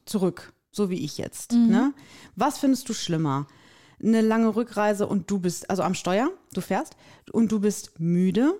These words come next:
Speaker 1: Also du merkst so, oh, es fällt dir schwer, die, dich zu konzentrieren, die Augen werden so schwer und es ist echt unangenehm.
Speaker 2: Ja.
Speaker 1: Du fährst zurück und du hast so einen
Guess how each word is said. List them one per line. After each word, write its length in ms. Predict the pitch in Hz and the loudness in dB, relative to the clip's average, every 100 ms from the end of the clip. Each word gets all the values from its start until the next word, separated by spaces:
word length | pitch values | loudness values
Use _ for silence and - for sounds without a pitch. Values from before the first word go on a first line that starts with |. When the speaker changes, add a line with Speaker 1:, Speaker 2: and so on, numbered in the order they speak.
| - _ _ | -6 _ _
Speaker 1:
Also 240 | 214 190 | -2 -2
du 100 | 196 | 0
merkst 360 | 208 208 214 - | 2 2 0 -2
so, 260 | 214 196 - | 0 0 -2
oh, 80 | - - | -6 -12
es 120 | 202 - | -12 -4
fällt 240 | 214 208 | -2 0
dir 300 | 214 202 196 | 2 2 2
schwer, 380 | - 202 202 196 | -2 -2 0 0
die, 540 | 185 202 196 190 180 | -2 -4 -2 -2 -2
dich 200 | 180 202 | -4 -8
zu 140 | - 220 | -8 -4
konzentrieren, 540 | 226 202 208 - 202 | -4 -2 -4 -2 -2
die 120 | 180 | 0
Augen 320 | - 202 208 180 | 0 0 0 0
werden 240 | 190 190 | 0 0
so 100 | 180 | -4
schwer 380 | - 185 185 170 | -8 -4 -2 0
und 100 | 180 | -2
es 140 | 175 | -6
ist 200 | 175 - | -12 -6
echt 400 | - 214 - - | -6 -6 -10 -6
unangenehm. 760 | - 220 220 214 214 214 247 285 - | -2 2 2 2 2 2 2 2 2
Speaker 2:
Ja. 300 | 226 202 196 - - - _ _ _ | 2 2 0 -8 -20 -20 _ _ _
Speaker 1:
Du 240 | 202 214 | -4 -2
fährst 400 | 220 254 240 247 - | 0 0 0 -2 -4
zurück 400 | 226 247 247 - | 0 -2 -2 -4
und 300 | 208 214 202 | -2 0 0
du 160 | 220 | 0
hast 420 | 208 214 202 - - _ _ - | 0 -2 -2 -12 -20 _ _ -14
so 280 | 190 202 196 | -4 0 2
einen 260 | 202 190 | 2 0